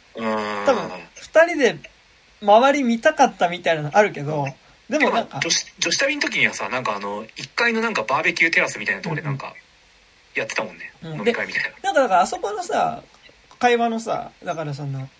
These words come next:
Speaker 2: なんか、「もうちょっと今度はゆっくり他のとこ回りたいね」っていうのってさ、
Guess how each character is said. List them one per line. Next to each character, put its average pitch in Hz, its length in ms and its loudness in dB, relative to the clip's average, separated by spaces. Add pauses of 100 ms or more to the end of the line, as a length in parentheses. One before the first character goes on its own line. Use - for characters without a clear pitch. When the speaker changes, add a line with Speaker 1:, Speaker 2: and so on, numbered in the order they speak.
(160)
Speaker 2:
な 220 100 -4
ん 226 40 -6
か、 185 80 -2
「も 226 140 0
う - 40 2
ち 349 60 -4
ょ 359 40 -6
っ - 20 -12
と 269 100 -2
今 262 180 0
度 214 60 0
は 175 80 2
ゆ 165 100 -4
っ 165 40 -8
く - 140 -6
り 233 100 -2
他 196 180 -6
の 214 80 -4
と 233 80 -6
こ 160 180 -4
回 175 100 -2
り 175 60 -16
た 226 140 0
い 165 80 -4
ね」 151 240 -4 (520)
っ - 40 -20
て - 80 -8
い 147 160 -4
う 233 220 -4
の 165 80 -4
っ - 40 -8
て - 140 -14
さ、 - 260 -8